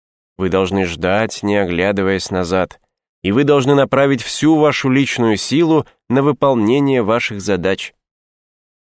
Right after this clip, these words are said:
Если вы не будете действовать неуязвимо, если вы начнете психовать и станете нетерпеливыми или отчаетесь, то вы будете безжалостно застрелены меткими стрелками из неизвестного.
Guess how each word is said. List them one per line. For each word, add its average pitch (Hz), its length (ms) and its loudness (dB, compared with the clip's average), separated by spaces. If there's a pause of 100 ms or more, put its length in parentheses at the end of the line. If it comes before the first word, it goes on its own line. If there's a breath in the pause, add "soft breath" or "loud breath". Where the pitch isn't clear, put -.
(320)
Если 117 420 0
вы 107 140 2
не 107 140 2
будете 139 400 0
действовать 92 580 -2
неуязвимо, 90 800 -2 (420)
если 143 260 0
вы 147 100 4
начнете 143 460 0
психовать 127 760 0
и 107 60 -4
станете 117 480 -2
нетерпеливыми 107 1080 0
или 85 180 -2
отчаетесь, 90 960 -2 (480)
то 131 120 0
вы 156 160 2
будете 151 400 2
безжалостно 131 880 0
застрелены 120 800 0 (240 soft breath)
меткими 110 540 0
стрелками 101 720 -2
из 82 100 -4
неизвестного. 82 840 -4